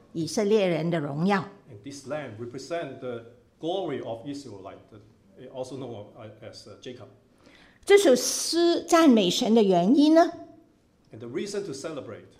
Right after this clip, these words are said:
Speaker 1: 是神带领他们得胜一切的困难，
Speaker 2: is to celebrate that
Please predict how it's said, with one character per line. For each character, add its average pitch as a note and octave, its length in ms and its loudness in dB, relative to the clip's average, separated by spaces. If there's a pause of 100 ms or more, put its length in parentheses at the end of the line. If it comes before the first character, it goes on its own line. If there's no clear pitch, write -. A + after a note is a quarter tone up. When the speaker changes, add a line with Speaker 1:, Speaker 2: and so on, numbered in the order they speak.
(360)
Speaker 1:
是 F4+ 160 4
神 C#4+ 480 6
带 E4+ 220 10
领 A#3 160 6
他 C4+ 180 6
们 B3 500 6 (140)
得 C4+ 260 10
胜 - 600 8
一 C4+ 260 8
切 D4 280 4
的 G#3 100 4
困 G#3+ 300 2
难， E3 420 -2 (540)
Speaker 2:
is B2 120 -14
to C#3 80 -14
celebrate D3 580 -6
that C3 120 -10